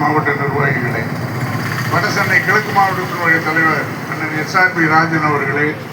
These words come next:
அவருடன் வருகை தந்துள்ள மா-, மாவட்ட நிர்வாகிகளே, கிளைச்சங்க நிர்வாகிகளே, வணிகர்களே, தென் சென்னை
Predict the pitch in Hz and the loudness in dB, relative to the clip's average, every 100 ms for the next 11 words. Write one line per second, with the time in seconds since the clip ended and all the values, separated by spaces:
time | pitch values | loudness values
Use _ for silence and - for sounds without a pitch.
0 | - - - - - - 175 185 180 180 | -12 -12 -12 -12 -10 -4 -2 0 0 0
1 | 170 165 185 180 170 165 160 156 143 131 | 0 0 2 0 0 -2 -2 -2 -2 -4
2 | - - - - - - - - - - | -8 -12 -14 -14 -16 -16 -18 -18 -18 -18
3 | - - - - - - - - - - | -18 -18 -18 -18 -18 -18 -18 -8 -4 -2
4 | - - - - - - - 156 165 175 | -2 -6 -12 -12 -14 -14 -8 0 2 2
5 | 165 156 151 151 151 143 135 143 156 - | -2 -2 -2 0 2 2 -2 -2 -2 -4
6 | - - - - - 165 165 170 160 151 | -8 -10 -12 -14 -8 -4 -2 -2 0 0
7 | 143 135 127 - - 151 156 151 143 139 | 0 -2 -4 -8 -8 -4 2 2 2 0
8 | 151 131 131 113 104 107 - - - - | 0 0 -2 -4 -4 -8 -10 -14 -16 -16
9 | - - - - - - - - - 185 | -16 -18 -18 -16 -16 -16 -16 -14 -8 -6
10 | 202 196 196 185 | -2 -2 -2 0